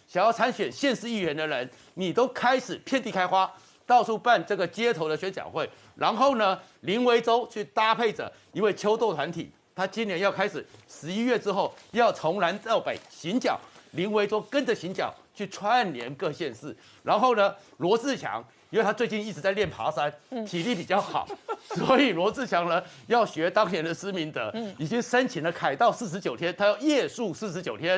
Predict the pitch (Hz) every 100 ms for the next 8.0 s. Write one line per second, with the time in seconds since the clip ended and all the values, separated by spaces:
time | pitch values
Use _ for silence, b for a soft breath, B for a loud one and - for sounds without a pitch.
0 | 226 339 330 254 277 339 294 269 277 311
1 | 269 233 214 240 247 277 294 311 277 277
2 | 349 285 226 226 359 277 226 226 247 254
3 | 240 220 - 294 294 320 233 247 302 262
4 | 226 - 233 220 214 220 214 214 269 -
5 | 320 220 202 180 196 208 220 277 339 269
6 | - 220 180 285 247 294 226 - 262 214
7 | 285 196 190 214 170 220 202 214 196